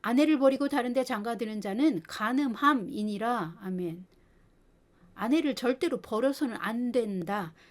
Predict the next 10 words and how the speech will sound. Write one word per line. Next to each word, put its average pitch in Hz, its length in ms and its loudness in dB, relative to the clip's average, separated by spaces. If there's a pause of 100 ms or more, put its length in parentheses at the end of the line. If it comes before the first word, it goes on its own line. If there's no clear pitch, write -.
(120)
단 269 220 0
하나의 277 680 4
예외 247 360 6
경우가 202 520 -4
있는데 180 720 0 (960)
아내가 254 320 4
다른 247 240 0
남자와 233 720 2 (160)
간음한 302 500 4
경우이다. 175 760 -4